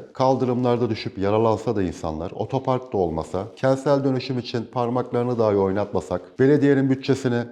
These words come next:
babamızın bütçesi gibi çarçur etsek de C H P'ye vefa gösterecek, sadakat gösterecekler. Yine bize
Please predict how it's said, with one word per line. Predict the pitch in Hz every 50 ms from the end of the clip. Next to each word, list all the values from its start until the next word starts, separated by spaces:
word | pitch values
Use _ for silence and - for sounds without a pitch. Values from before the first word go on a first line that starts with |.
| - - -
babamızın | 135 135 135 131 127 127 104 123 120 117 - - - 120
bütçesi | 123 127 - - 127 131 - 117
gibi | 107 110 92 98 98 95 - - - -
çarçur | - 139 139 139 131 135 - 131
etsek | 127 113 - - 143 131 139 - 139
de | 151 170 170 - - - - - - _ -
C | - 143 139 127
H | 117
P'ye | - 117 107 104 104
vefa | 120 120 120 131 123 117 107
gösterecek, | 101 92 - - 107 98 90 - 127 127 -
sadakat | - 120 107 113 110 107 - 113 107 - -
gösterecekler. | 101 90 - - 98 90 87 80 95 92 - 117 123 127
Yine | 127 117 113 110 98
bize | 98 95 104